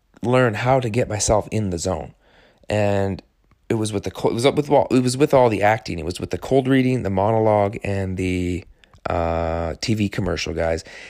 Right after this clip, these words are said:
And when, when it was getting close to my time, and because I was a nine hundred, we had to wait to very last. We had to wait, like, I was literally at the convention at eight, nine A M in the morning and doing my acting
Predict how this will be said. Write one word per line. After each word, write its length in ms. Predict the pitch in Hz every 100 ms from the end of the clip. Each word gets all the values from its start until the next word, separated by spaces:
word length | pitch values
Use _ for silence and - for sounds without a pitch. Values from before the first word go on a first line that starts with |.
| -
And 240 | - 120 -
when, 200 | 120 123
when 260 | - 85 123
it 20 |
was 120 | 117
getting 200 | 131 170
close 320 | 160 143 139
to 80 | -
my 160 | 117 107
time, 320 | - 110 107
and 80 | 92
because 340 | 104 135 127 -
I 80 | 117
was 140 | 113
a 60 | 101
nine 260 | 101 104
hundred, 360 | 101 101 127 135 - - - -
we 120 | 107
had 120 | 117
to 80 | 104
wait 260 | 92 101 -
to 60 |
very 320 | 92 92 92 85
last. 440 | 82 80 - -
We 120 | 87
had 120 | 107
to 80 | 110
wait, 400 | 90 95 95 - _ _ _ _ _ _ _ _ _ _ _ _ _ _ _ -
like, 340 | 78 85 - - _ _ _ -
I 100 | 104
was 180 | 101
literally 560 | 90 107 113 113 107 - - -
at 160 | 104
the 80 | 104
convention 560 | 113 98 101 95 98 92
at 200 | - - _ _ -
eight, 240 | 110 -
nine 300 | 104 101 104
A 160 | 101 101
M 140 | 104
in 40 | 101
the 60 |
morning 420 | 90 92 135 156 160 - _ -
and 160 | 98 98
doing 340 | 117 117 113
my 180 | 101 92
acting 680 | - 104 110 - 127 151